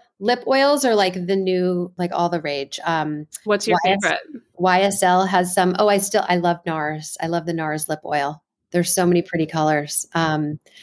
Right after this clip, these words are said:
Speaker 1: but they just, oh, and also, and they're, they kind of give that, like, just bitten lip look because they're sheer, but then they have a punch of color. So I'm a big fan of lip oils. But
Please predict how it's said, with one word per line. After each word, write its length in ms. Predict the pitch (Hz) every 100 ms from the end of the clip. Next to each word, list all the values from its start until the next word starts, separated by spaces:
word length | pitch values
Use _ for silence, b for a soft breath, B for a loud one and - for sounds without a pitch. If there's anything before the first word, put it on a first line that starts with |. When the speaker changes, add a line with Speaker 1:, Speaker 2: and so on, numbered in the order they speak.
| B B B B
Speaker 1:
but 180 | - 190
they 180 | 196 202
just, 480 | 196 214 202 196 - 240
oh, 200 | 269 233
and 100 | -
also, 720 | 233 262 233 190 175 185 - _
and 160 | - 220
they're, 140 | 240
they 140 | 240 262
kind 220 | 339 392
of 140 | 466
give 140 | 339 285
that, 240 | 262 - _ -
like, 280 | 170 160 - -
just 280 | 185 185
bitten 720 | 190 165 180 175 175 170 180 _ _ -
lip 300 | 180 185 - _ _
look 280 | 180 180 180
because 200 | 180 175
they're 180 | 180 160
sheer, 520 | - - 214 202 196
but 180 | 185 185
then 140 | 165
they 80 | 160
have 140 | 160 156
a 60 |
punch 320 | 156 170 165
of 120 | 160 -
color. 440 | 160 147 180 240
So 380 | 233 180 160 160 B B B
I'm 140 | 175 175
a 60 |
big 200 | 170 160
fan 200 | - 160
of 120 | 151
lip 160 | 135 139
oils. 420 | - - 92 170
But 280 | - 160 -